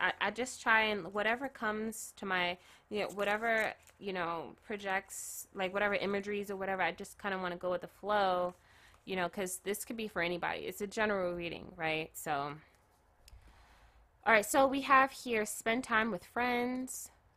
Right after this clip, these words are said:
All right, we have connect with the earth. We have beauty ritual.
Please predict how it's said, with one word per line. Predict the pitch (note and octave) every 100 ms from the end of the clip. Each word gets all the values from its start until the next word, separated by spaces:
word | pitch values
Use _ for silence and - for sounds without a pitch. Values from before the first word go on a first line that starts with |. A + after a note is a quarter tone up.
| _ _ _ -
All | F#3
right, | F#3+ G3+
we | G#3+
have | G#3 G3
connect | - G#3+ G3 F#3+ A3 - -
with | G3 -
the | F#3+
earth. | - F#3+ E3 - - -
We | G3
have | F3+ E3 E3+ _
beauty | F3+ F3 F3 F3+
ritual. | F#3+ - C4 C4+ D4+ E4